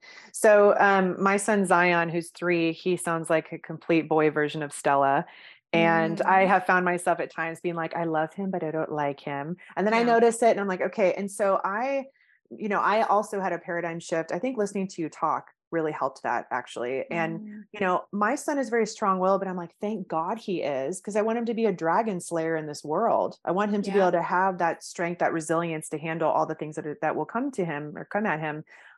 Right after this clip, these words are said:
Speaker 1: Um, but I also really want him to be, you know, emotionally intelligent and be able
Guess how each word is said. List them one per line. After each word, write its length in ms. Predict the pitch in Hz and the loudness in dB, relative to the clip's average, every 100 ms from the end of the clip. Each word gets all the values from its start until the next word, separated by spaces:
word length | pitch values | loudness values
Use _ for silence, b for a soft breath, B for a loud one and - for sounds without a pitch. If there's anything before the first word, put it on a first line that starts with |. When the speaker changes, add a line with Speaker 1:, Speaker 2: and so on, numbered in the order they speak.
| - | -2
Speaker 1:
Um, 360 | 170 160 156 - | 0 0 -6 -4
but 140 | 196 185 | 0 2
I 80 | 185 | 4
also 460 | 175 180 202 185 | 4 2 0 0
really 240 | 165 165 160 | 0 -2 -2
want 240 | 160 156 | -6 -8
him 140 | 170 | -10
to 120 | 175 185 | -2 -2
be, 380 | 190 180 170 175 B B B | 2 2 2 -2 B B B
you 100 | 226 | -4
know, 140 | 156 | -2
emotionally 380 | 151 160 156 139 | -2 -4 -4 -8
intelligent 840 | 139 - 208 208 196 196 180 185 175 | -8 0 2 2 0 -2 -2 -2 -4
and 120 | 170 | -4
be 140 | 160 | -2
able 180 | 160 160 | -2 -2